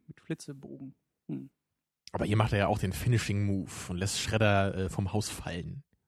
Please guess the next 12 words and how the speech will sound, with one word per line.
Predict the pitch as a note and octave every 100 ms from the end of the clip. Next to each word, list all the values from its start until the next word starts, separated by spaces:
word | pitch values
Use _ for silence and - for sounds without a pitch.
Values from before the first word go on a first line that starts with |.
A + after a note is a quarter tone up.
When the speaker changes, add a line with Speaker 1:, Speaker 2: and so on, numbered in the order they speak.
| _ _ - - E3 C3+ _
Speaker 1:
Und | B3 F#3+ A3+
er |
macht | G3+ G3+ -
so |
ein | G3+
paar | F#3
Moves | F#3 F#3 G3
im | F#3 E3+
Käfig | - F3+ F3 E3
als | -
kleine | - - C#3+ D3+ D3 C#3+ B2
Ratte. | A2 -